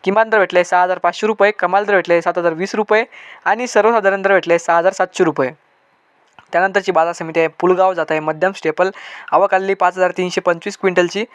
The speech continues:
किमान दर भेटले सहा हजार तीनशे रुपये, कमाल दर भेटले सात हजार शंभर रुपये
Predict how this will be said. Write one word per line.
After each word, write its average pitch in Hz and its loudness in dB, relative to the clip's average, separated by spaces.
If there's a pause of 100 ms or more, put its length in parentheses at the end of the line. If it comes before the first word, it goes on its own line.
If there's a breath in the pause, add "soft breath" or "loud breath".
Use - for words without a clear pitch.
(280 loud breath)
किमान 214 -2
दर 208 2
भेटले 180 0
सहा 180 0
हजार 180 -2
तीनशे 202 -2
रुपये, 208 2
कमाल 190 -2
दर 202 -2
भेटले 175 -2
सात 170 -2
हजार 170 0
शंभर 180 -2
रुपये 220 0